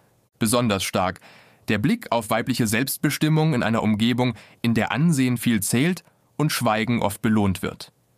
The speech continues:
Genau diese Verbindung aus psychologischer Feinzeichnung und Spannung macht das Buch so besonders. Für wen eignet sich Der Gott des Waldes?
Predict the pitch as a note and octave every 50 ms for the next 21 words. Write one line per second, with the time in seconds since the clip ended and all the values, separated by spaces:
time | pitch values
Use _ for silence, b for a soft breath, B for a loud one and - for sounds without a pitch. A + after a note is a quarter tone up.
0 | _ _ _ _ _ _ - A2+ A2 A2 A2+ A#2+ B2+ C3 C3 B2 B2+ C3 B2+ A#2+
1 | G#2+ A#2+ G#2+ G2 A#2 A2+ A#2+ A#2 A#2 A#2 G#2 G2+ G#2 - - - A2+ G#2+ A#2 G#2+
2 | G#2+ A2+ B2 B2+ A#2 A#2+ - B2+ A#2+ A2+ - A#2 G#2+ G#2+ G#2+ G#2 - A2+ G2+ G2+
3 | G2 - A#2+ A2 A2+ A2+ - E3+ E3 - - - G#2+ G#2 G2+ F#2+ F#2+ F2+ F2 G2+
4 | G2 - - A2 G2+ - - A#2+ A2+ G#2+ - - B2+ A#2+ G2+ G2 F2 G2+ F#2 G#2+
5 | G2+ G2 F#2+ E2 - - - - - - _ _ _ _ _ _ _ _ _ _
6 | _ _ _ - - A#2+ G#2 B2 C#3 F3+ G3+ G#3 F#3+ - - B2 C#3 E3 - F3
7 | E3+ E3 - D#3+ D3+ - - - _ B2+ B2+ C3+ C#3+ C#3 C3 B2+ - - B2 D3
8 | D#3+ - - - - C#3 C3+ - - B2 B2+ D#3+ E3+ C#3 A2+ F#2+ F2+ - - -